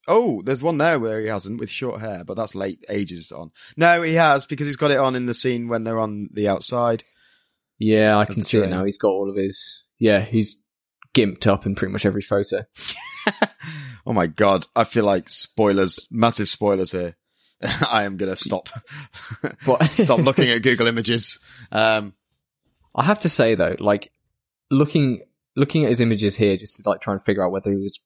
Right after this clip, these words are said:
Speaker 2: wearing the collar or not, it is a pretty good design.
Speaker 1: It's awesome.
Speaker 2: Like, that hair changing to look, like, more yellowed and dead, and then, like, the shock of the, the bleached white at the front, and the fact that
Speaker 1: Yeah.
Speaker 2: he still has his dumb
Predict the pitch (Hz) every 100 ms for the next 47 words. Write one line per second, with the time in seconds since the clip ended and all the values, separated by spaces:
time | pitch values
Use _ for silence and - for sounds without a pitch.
0 | - 113 101 95 - 107 104 95 92 -
1 | - _ _ _ _ 196 202 202 160 -
2 | - 156 113 98 - 113 95 101 98 101
3 | 95 98 101 - 120 147 117 - 123 120
4 | - - _ _ _ _ - 147 127 117
5 | 123 123 120 - 117 113 113 107 107 107
6 | - 107 101 - 110 104 104 104 101 101
7 | 98 104 - 110 98 107 104 101 104 -
8 | 104 98 107 - - 104 110 127 104 107
9 | _ - 110 113 104 104 107 104 98 98
10 | 101 - 110 101 - _ _ _ _ -
11 | 117 113 127 120 117 120 107 110 110 -
12 | - 107 101 104